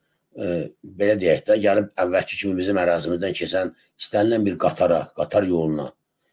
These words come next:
biz razı olarıqmı? Üçüncü bir dövlət gəlsin, nəzarət eləsin.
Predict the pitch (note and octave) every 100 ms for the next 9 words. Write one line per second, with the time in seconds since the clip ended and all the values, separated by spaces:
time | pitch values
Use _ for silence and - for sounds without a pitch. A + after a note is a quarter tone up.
0 | _ - G#2+ B2+ C3 C#3+ E3+ F3+ G#2 F2
1 | D#2+ _ _ _ - - A2+ A#2 F#2 F#2+
2 | F2+ G2 G#2+ F2+ G#2+ F2 D#2 D#2 D#2 -
3 | A#1 - -